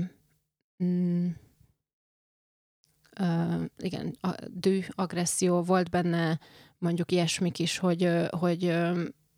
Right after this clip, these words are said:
mondjuk hajvágás, ami egy ilyen, egy ilyen nagyon konkrét, ö, példája annak, hogy,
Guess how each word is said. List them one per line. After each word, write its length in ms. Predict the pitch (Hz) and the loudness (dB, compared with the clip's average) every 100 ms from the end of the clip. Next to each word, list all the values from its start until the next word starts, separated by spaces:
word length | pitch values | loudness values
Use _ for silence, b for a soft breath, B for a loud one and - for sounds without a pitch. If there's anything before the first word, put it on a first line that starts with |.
| - | -10
mondjuk 260 | 175 180 - | -4 -4 0
hajvágás, 920 | 185 185 180 180 185 180 185 - - B B B B | 2 2 2 0 2 2 0 -2 -6 B B B B
ami 180 | 196 | 2
egy 140 | 196 190 | 4 4
ilyen, 220 | 208 214 | 2 2
egy 240 | - 214 190 | 2 2 4
ilyen 160 | 214 | 6
nagyon 320 | 220 208 185 | 6 4 2
konkrét, 760 | - 185 180 180 170 175 - - | 2 2 2 2 2 0 -6 -6
ö, 560 | 180 175 175 175 175 175 - - _ _ _ _ _ _ _ _ _ _ _ _ _ _ _ _ | 2 4 6 4 4 2 -2 -14 _ _ _ _ _ _ _ _ _ _ _ _ _ _ _ _
példája 540 | - 185 175 180 175 180 | 2 4 4 2 4 4
annak, 320 | 180 180 180 | 4 2 0
hogy, 260 | 190 185 | 0 0